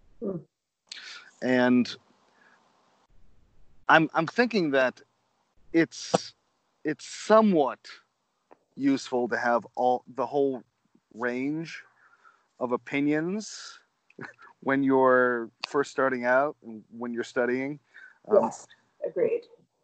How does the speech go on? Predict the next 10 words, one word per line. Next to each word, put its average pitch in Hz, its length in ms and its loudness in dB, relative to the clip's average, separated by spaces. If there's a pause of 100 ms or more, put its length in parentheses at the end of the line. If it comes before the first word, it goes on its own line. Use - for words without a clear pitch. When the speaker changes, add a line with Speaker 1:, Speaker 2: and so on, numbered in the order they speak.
(320)
Speaker 2:
there 139 160 0
also 156 260 0
comes 127 260 -10
a 110 40 -16
time 110 440 -10
when, 117 420 -6 (520)
uh, 113 440 -6 (1120)
everyone 156 360 8
else 147 200 8
just - 320 0